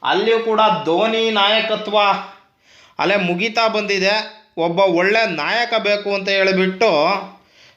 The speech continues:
ಚೆನ್ನೈ ಅವರು ಹುಡುಕ್ತಾ ಇದ್ದಾರೆ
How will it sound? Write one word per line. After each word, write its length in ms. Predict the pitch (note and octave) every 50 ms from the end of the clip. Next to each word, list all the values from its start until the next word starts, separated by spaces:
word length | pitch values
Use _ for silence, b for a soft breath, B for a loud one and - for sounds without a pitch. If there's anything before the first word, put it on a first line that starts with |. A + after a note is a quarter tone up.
| b b b
ಚೆನ್ನೈ 500 | - F3+ E3 E3+ F#3+ G#3+ A#3 A#3 A#3 A#3
ಅವರು 300 | A3+ A3 G#3+ G#3+ A3 G#3+
ಹುಡುಕ್ತಾ 440 | G3+ G3+ G#3+ G#3+ G#3+ G#3+ A3 G#3+ G3+
ಇದ್ದಾರೆ 720 | G3+ G3 F#3 F#3+ F#3 F#3+ G3+ G#3+ G#3 E3 - - - -